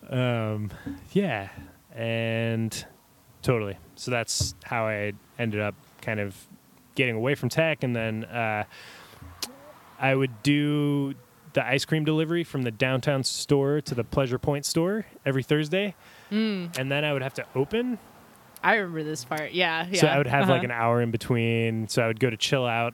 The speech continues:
Speaker 1: Cafe and get a breakfast sandwich and read The Good Times,
Speaker 2: <laughs>
Speaker 1: Santa Cruz publication.
Speaker 2: Uh-huh.
Speaker 1: And that's when I read about Cat and Cloud, and I was like, "Holy shit, these guys are doing rad things."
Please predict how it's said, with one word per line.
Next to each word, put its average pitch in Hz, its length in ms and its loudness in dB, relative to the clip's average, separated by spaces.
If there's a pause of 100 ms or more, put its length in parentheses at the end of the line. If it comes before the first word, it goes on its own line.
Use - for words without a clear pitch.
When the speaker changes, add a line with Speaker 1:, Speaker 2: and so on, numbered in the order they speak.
(120)
Speaker 1:
Cafe 127 580 2
and 107 200 -6 (640)
get 120 140 4
a 107 60 0
breakfast 117 380 0
sandwich 110 440 2
and 104 320 0 (380)
read 113 440 0 (160)
The 113 80 2
Good 110 240 2
Times, 101 640 0 (180)
Speaker 2:
<laughs> - 160 -10
Speaker 1:
Santa 117 320 2
Cruz 120 240 2
publication. 107 600 -2 (200)
Speaker 2:
Uh-huh. 185 300 0 (580)
Speaker 1:
And 127 160 2
that's 139 220 2
when 143 120 2
I 127 80 2
read 131 220 2
about 123 180 2
Cat 143 200 2
and 123 80 -2
Cloud, 160 500 2 (680)
and 135 100 0
I 127 40 4
was 120 120 0
like, 120 180 2
"Holy 170 260 2
shit, - 1120 -2
these 156 160 2
guys 147 240 2
are 120 100 2
doing 120 440 0
rad 131 320 2
things." 143 680 0